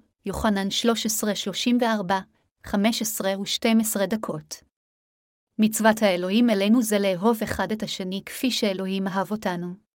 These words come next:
אנו התברכנו עם הידע של אהבת האלוהים, אשר גם עשתה אותנו לילדי האלוהים.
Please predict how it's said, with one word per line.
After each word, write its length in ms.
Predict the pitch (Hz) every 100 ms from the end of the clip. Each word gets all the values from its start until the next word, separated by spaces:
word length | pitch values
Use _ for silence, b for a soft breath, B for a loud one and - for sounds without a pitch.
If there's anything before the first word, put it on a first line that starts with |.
| _ _ _ _ _ _ _ _ 226
אנו 140 | 226
התברכנו 640 | 226 - 202 190 - 254
עם 180 | 262 220
הידע 380 | 202 180 180 240
של 180 | - 190
אהבת 400 | 180 160 180 208
האלוהים, 540 | 185 180 190 208 175 - _ _
אשר 180 | 196 - 202
גם 160 | 226 233
עשתה 320 | 220 - 240
אותנו 380 | 233 220 196 202
לילדי 400 | 214 214 214 196
האלוהים. 680 | 190 208 220 202 180 175